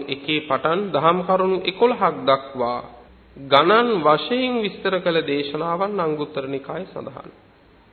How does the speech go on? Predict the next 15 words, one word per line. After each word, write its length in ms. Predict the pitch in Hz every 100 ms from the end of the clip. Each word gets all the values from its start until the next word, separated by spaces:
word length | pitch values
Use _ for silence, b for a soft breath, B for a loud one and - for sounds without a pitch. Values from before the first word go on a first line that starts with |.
| _
මේ 260 | 135 147 151
අංගුත්තර 600 | 147 160 208 233 - 175
නිකායේ 840 | 143 131 131 - 135 120 117 120 - - - - - -
පංචක 500 | 156 180 226 - 240
නිපාතය 680 | - 165 160 202 202 196 165 156
කියලා 320 | 151 147 143
පින්නතුනේ 560 | 139 143 147 151 190 220
නිපාතයක් 560 | 156 - 127 - 131 -
තියෙනවා. 440 | - - - - - - - _ - 123
දහම් 280 | 127 139 139
කරුණු 340 | 127 131 131
කීයක් 380 | 131 139 139 139
ගැනද 280 | 139 139 135
සඳහන් 480 | 135 139 127 131 127
වෙන්නේ? 400 | 160 220 - -